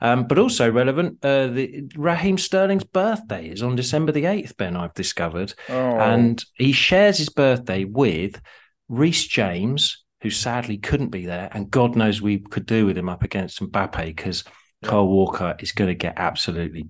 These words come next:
Speaker 1: butchered. And eighth of December is Jeff Hurst's birthday. One
Speaker 2: Oh.
Speaker 1: of, one of the chi-, and, and my favourite birthday on the eighth is Sir Les Ferdinand, Ben. <laughs> Would you believe it? <laughs>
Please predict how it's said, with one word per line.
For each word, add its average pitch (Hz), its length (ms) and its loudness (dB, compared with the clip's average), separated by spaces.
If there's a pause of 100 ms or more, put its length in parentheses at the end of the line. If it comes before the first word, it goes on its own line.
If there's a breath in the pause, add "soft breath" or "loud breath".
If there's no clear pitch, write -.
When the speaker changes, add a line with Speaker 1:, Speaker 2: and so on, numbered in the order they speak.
(140)
Speaker 1:
butchered. 85 560 -2 (420 loud breath)
And 135 540 2 (420)
eighth 151 240 2
of 123 80 0
December 113 480 2
is 165 140 -4
Jeff 208 280 -2
Hurst's 240 580 0
birthday. 78 680 -6 (340)
One 110 160 4
Speaker 2:
Oh. 180 120 12 (100)
Speaker 1:
of, - 120 -8
one 139 320 -6
of 180 60 -2
the 202 80 4
chi-, - 240 -2 (360 loud breath)
and, 120 240 4
and 123 120 6
my 175 220 6
favourite 113 480 2
birthday 110 400 2
on 98 160 0
the 98 140 -2
eighth 101 280 -2 (300 soft breath)
is 90 560 -6
Sir - 240 -6
Les 95 380 2
Ferdinand, 85 840 -4
Ben. 87 440 0
<laughs> - 100 -6
Would - 120 2
you 165 100 2
believe 156 360 4
it? 98 220 0
<laughs> - 200 2